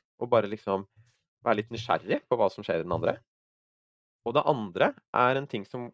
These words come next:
kalles validering, som er en teknikk som brukes mye i terapirommet blant psykologer, men som jeg tror vi alle kan lære en del av, da.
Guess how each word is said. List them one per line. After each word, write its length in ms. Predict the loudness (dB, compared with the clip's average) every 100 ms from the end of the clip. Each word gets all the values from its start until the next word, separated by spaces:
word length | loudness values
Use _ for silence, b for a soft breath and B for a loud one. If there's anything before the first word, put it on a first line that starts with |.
| 2
kalles 300 | 2 2 -2
validering, 760 | 2 4 4 4 6 6 4 0
som 220 | -6 0
er 240 | 2 2 2
en 140 | -2
teknikk 320 | -4 -4 -8 -8
som 120 | -4
brukes 260 | -4 -4 -4
mye 220 | -2 -2
i 220 | -4 -8 -2
terapirommet 580 | 0 2 0 0 -2 0
blant 240 | 0 0
psykologer, 460 | -4 0 2 4 4
men 80 | 2
som 120 | 0
jeg 80 | 0
tror 100 | 2
vi 60 | 2
alle 240 | 0 0
kan 160 | 0 2
lære 240 | 2 0
en 80 | -2
del 160 | 0 2
av, 140 | 2
da. 300 | 0 b b